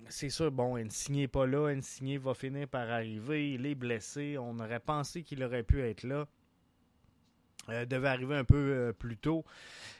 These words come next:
Et, euh, finalement, bon, une blessure. Mais c-, c-, c'est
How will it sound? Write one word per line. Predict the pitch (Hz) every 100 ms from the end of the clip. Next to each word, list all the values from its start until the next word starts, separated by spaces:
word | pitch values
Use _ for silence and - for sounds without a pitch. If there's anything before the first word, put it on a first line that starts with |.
| -
Et, | 139 156 160 123
euh, | 120 117
finalement, | - 143 135 127 143 160
bon, | 143 135 131
une | 123
blessure. | 123 120 - 175 175 - - - -
Mais | 139 160 180 185 143
c-, | - -
c-, | - - -
c'est | - - 135